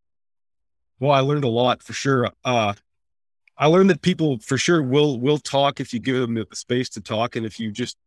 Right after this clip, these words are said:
get out of the way, you know, I did, I did twenty episodes, the first twenty episodes thinking about, you know, trying to impress my point of view on things. And, and then I got into a bit of a tangle up or a, a,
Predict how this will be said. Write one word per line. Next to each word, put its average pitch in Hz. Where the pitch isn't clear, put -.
get 123
out 120
of 113
the 107
way, 117
you 123
know, 127
I 127
did, 139
I 147
did 185
twenty 175
episodes, 156
the 123
first 143
twenty 139
episodes 131
thinking 131
about, 120
you 139
know, 127
trying 139
to 131
impress 127
my 120
point 131
of 113
view 131
on 139
things. 147
And, 123
and 135
then 139
I 131
got 143
into 131
a 117
bit 135
of 127
a 117
tangle 123
up 120
or 113
a, 107
a, 151